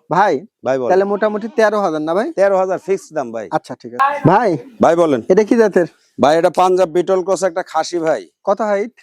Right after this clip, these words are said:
Speaker 2: এটার হাইট আছে প্রায় বত্রিশ ভাই, একত্রিশ প্লাসে আছে, বত্রিশ মাইনাস।
Speaker 1: হ্যাঁ।
Speaker 2: দুধের দাঁত কিন্তু ভাই এখনো।
Speaker 1: দুধের দাঁত না ভাই?
Speaker 2: জি ভাই।
Speaker 1: আচ্ছা।
Speaker 2: এটা
Speaker 1: সব
Speaker 2: ভাই
Speaker 1: মিলে হাইট
Speaker 2: পুষার
Speaker 1: কত?
Speaker 2: মতো একটা খাসি ভাই, দেখেন আর ফিগারটা কি ফিগার।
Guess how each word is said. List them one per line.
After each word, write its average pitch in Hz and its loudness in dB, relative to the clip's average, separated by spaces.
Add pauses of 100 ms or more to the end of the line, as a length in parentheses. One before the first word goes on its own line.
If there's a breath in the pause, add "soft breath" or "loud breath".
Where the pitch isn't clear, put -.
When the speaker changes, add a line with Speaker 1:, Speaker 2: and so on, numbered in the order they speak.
(180 soft breath)
Speaker 2:
এটার 135 0
হাইট 147 0
আছে 175 -4
প্রায় 180 0
বত্রিশ 160 -6
ভাই, 139 -2
একত্রিশ 160 -6
প্লাসে 156 0
আছে, 160 -2
বত্রিশ 147 -4
মাইনাস। 147 -2 (100)
Speaker 1:
হ্যাঁ। 143 -6 (680)
Speaker 2:
দুধের 156 0
দাঁত 170 0
কিন্তু 120 -6
ভাই 113 -4
এখনো। 90 -8 (360)
Speaker 1:
দুধের 170 0
দাঁত 151 -2
না 139 -4
ভাই? 131 -4
Speaker 2:
জি 139 -2
ভাই। 107 -4 (920)
Speaker 1:
আচ্ছা। 139 -8
Speaker 2:
এটা 120 -10 (520)
Speaker 1:
সব - 0
Speaker 2:
ভাই 208 2
Speaker 1:
মিলে 175 2
হাইট 190 -4
Speaker 2:
পুষার 180 0
Speaker 1:
কত? 185 -4
Speaker 2:
মতো 185 -2
একটা 180 -2
খাসি 165 -4
ভাই, 185 2
দেখেন 160 -2
আর 170 -4
ফিগারটা 156 -4
কি 160 -6
ফিগার। 160 0